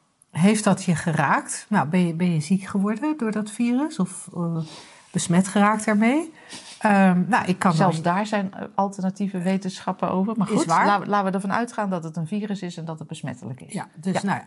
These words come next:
Speaker 1: ik heb het gehad.
Speaker 2: Ja.
Speaker 1: En, ehm, d-, dus dan zou je kunnen zeggen, ja, ik ben erdoor geraakt.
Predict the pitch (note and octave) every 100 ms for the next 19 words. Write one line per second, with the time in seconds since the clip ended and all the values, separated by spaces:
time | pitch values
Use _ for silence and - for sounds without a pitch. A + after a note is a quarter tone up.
0 | - A#3 G3 - - - C#3+ B3+ - -
1 | _ - _ A#3+ - G3 F#3 F#3+ - G3
2 | F3 E3+ E3+ E3+ F#3 - F#3 G3 - E3+
3 | F3+ E3 E3 D#3 D#3+ D#3 D#3 D3+ - E3
4 | C3 F3 F3 D#3+ C#3 D#3+ B2+ - C#3 C3
5 | G3+ - -